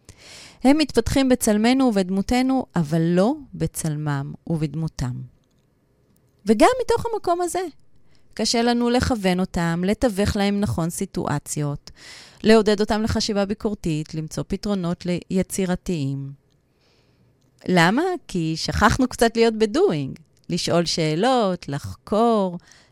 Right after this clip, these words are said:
להבין, ומתוך זה לתת את המענה המיטבי, זה שמצליח לקדם אותם אל עבר הדבר הבא. אז אם לא להיות בדואינג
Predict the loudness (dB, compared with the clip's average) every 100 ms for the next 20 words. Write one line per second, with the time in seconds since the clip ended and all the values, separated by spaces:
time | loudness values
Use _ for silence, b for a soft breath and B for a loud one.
0 | -2 2 2 0 -2 -2 0 0 -4 -10
1 | b b b b 0 0 4 2 2 2
2 | 2 2 0 -2 -2 -2 0 0 -2 -2
3 | -2 -2 -2 0 0 2 0 0 -2 -2
4 | -6 -6 -6 -10 -16 _ -4 -4 -2 2
5 | 2 2 -2 -2 -2 -2 -4 -4 -6 -10
6 | -6 -2 -2 -2 -6 -2 0 0 -4 _
7 | _ _ _ _ _ _ _ _ _ _
8 | _ _ _ _ _ _ B B B B
9 | B _ 2 4 2 0 -6 -14 -20 -18
10 | -2 4 6 6 4 2 0 -4 -2 -2
11 | 0 -4 -6